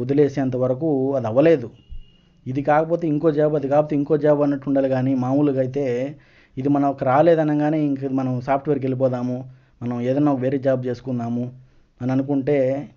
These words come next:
ఇటు ఉండేది కాదు. ఎప్పటి నుంచో ఫోర్, ఫైవ్ ఇయర్స్ నుంచి ప్రిపేర్ అవుతున్న వాళ్ళు, వాళ్ళు ఎట్లా వదిలేసి వెళ్ళిపోయి ఉంటే డిఫరెంట్గా ఉండేది, వాళ్ళ లైఫ్ ఇంక వేరేలాగా ఉండేది. అంటే వాళ్ళు ఎప్పుడు కొంచెం డిప్రెసివ్ స్టేజ్లో ఉండాల్సి వచ్చేది. మరే మనం లైఫ్లో ఫోర్, ఫైవ్ ఇయర్స్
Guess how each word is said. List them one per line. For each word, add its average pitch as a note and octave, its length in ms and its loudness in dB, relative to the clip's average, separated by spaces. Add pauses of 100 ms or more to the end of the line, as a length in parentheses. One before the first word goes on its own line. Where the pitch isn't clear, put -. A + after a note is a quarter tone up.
(840)
ఇటు D#3 140 -2
ఉండేది E3 240 2
కాదు. C#3 320 2 (240)
ఎప్పటి D3 240 -4
నుంచో E3+ 200 -2
ఫోర్, D#3+ 240 4
ఫైవ్ F3+ 140 2
ఇయర్స్ F3 200 -2
నుంచి F3+ 100 -4
ప్రిపేర్ E3 280 2
అవుతున్న D#3 260 2
వాళ్ళు, C3 640 0 (640)
వాళ్ళు E3+ 260 4
ఎట్లా F3+ 180 -4
వదిలేసి F3 320 -2
వెళ్ళిపోయి D#3+ 240 -4
ఉంటే D#3 560 0 (680)
డిఫరెంట్గా D#3+ 420 0
ఉండేది, D#3+ 220 2
వాళ్ళ C#3 260 0
లైఫ్ E3+ 180 -2
ఇంక D#3+ 100 -2
వేరేలాగా D#3+ 480 4
ఉండేది. C3 220 0
అంటే C3 180 -4
వాళ్ళు C3 200 0
ఎప్పుడు C3 280 -4 (380)
కొంచెం C3 420 -6 (520)
డిప్రెసివ్ D#3 400 0
స్టేజ్లో D3+ 300 0
ఉండాల్సి D3 340 2
వచ్చేది. A2+ 320 -8
మరే C3+ 200 -4
మనం D3 240 2
లైఫ్లో C#3+ 280 -2
ఫోర్, D3 200 -2
ఫైవ్ D3 180 -4
ఇయర్స్ C#3+ 560 -4